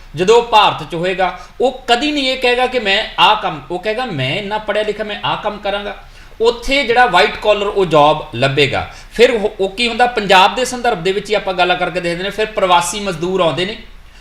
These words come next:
ਉੱਥੇ ਉਹ ਕੰਮ ਸਾਂਭਦੇ ਨੇ। ਫਿਰ ਸਾਨੂੰ ਕਦੀ-ਕਦੀ ਇਹ ਵੀ ਲੱਗਣ ਲੱਗ ਪੈਂਦਾ, ਸਾਡੇ ਅੰਦਰ ਵੀ ਪੈਦਾ ਹੁੰਦੀ ਹੈ ਇਹ ਚੀਜ਼ ਕਿ ਭਾਈ ਇਹਦੇ, ਇੱਥੇ ਵੀ ਕਬਜ਼ਾ ਕਰ ਲੈ, ਉੱਥੇ ਵੀ ਕਬਜ਼ਾ ਕਰ ਲੈ, ਉਹੀ ਚੀਜ਼ਾਂ ਇਹਨਾਂ ਦੇ ਅੰਦਰ ਵੀ ਪੈਦਾ।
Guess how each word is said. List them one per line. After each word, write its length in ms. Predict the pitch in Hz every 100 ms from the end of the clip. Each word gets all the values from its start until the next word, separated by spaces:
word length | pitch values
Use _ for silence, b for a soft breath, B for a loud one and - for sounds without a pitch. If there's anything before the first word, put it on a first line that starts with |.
| b
ਉੱਥੇ 240 | 190 196 240
ਉਹ 180 | 233
ਕੰਮ 300 | 226 196 190
ਸਾਂਭਦੇ 460 | 185 160 160 190 208
ਨੇ। 140 | 208 208 B -
ਫਿਰ 140 | 220
ਸਾਨੂੰ 280 | 254 247 240
ਕਦੀ-ਕਦੀ 400 | 233 220 233 214
ਇਹ 120 | 214
ਵੀ 60 | 247
ਲੱਗਣ 240 | 220 196
ਲੱਗ 120 | 196
ਪੈਂਦਾ, 200 | 190 233
ਸਾਡੇ 340 | 277 175 147 202
ਅੰਦਰ 180 | 254 302
ਵੀ 200 | 294 - -
ਪੈਦਾ 200 | 214 202
ਹੁੰਦੀ 340 | 196 196 156 147
ਹੈ 40 |
ਇਹ 60 | 147
ਚੀਜ਼ 260 | 160 135 117 - B -
ਕਿ 60 | 190
ਭਾਈ 220 | 185 180
ਇਹਦੇ, 300 | 202 202 214 196
ਇੱਥੇ 240 | 175 208
ਵੀ 80 | 202
ਕਬਜ਼ਾ 340 | 185 151 165
ਕਰ 180 | 165 165
ਲੈ, 80 | 165
ਉੱਥੇ 200 | - 175
ਵੀ 80 | 170
ਕਬਜ਼ਾ 320 | 160 139 147
ਕਰ 220 | 139 156
ਲੈ, 80 | 190
ਉਹੀ 220 | 190 240
ਚੀਜ਼ਾਂ 280 | 240 233 240
ਇਹਨਾਂ 160 | 247
ਦੇ 120 | 247 247
ਅੰਦਰ 180 | 233
ਵੀ 100 | 233
ਪੈਦਾ। 340 | 233 208 202